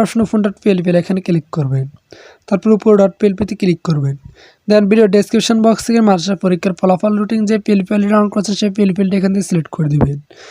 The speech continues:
তারপর এখান থেকে ওপেন অ্যান্ড অ্যাডে ক্লিক করবেন। তারপর এখান থেকে ব্যাকে ক্লিক করবেন। তো ভিউয়ার্স, দেখতে পাচ্ছেন যে আপনার সামনে রুটিন ডিজাইনটি ওপেন হয়ে গেছে। এখন আপনি লেয়ার আইকনে ক্লিক করে এখান থেকে প্রত্যেকটা লেয়ারে কাস্টমাইজ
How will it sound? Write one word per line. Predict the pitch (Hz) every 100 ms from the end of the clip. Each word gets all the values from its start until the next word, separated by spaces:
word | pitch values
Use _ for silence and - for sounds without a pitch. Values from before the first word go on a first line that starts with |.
| - - -
তারপর | - 202 226
এখান | - 214
থেকে | 226
ওপেন | 190 220
অ্যান্ড | 220
অ্যাডে | 190 175 170
ক্লিক | 165 -
করবেন। | 170 147 147 139 - _ - - _ _ -
তারপর | 208 214
এখান | 208 202
থেকে | 202 220
ব্যাকে | 190 175 185
ক্লিক | 185 165 -
করবেন। | 160 151 151 151 _ _ - - _
তো | 226
ভিউয়ার্স, | 202 214 202
দেখতে | 208 240
পাচ্ছেন | 226 220 233
যে | 233
আপনার | 220 226 214
সামনে | 220 220 208
রুটিন | 185 208
ডিজাইনটি | 196 208 190 202
ওপেন | 175
হয়ে | 170 160
গেছে। | - 175
এখন | 202
আপনি | 202 208
লেয়ার | 208 214
আইকনে | 208 214
ক্লিক | 214 214
করে | - 220
এখান | - 208
থেকে | 208
প্রত্যেকটা | 208 - 202 - 208
লেয়ারে | 196 202 202
কাস্টমাইজ | 190 196 180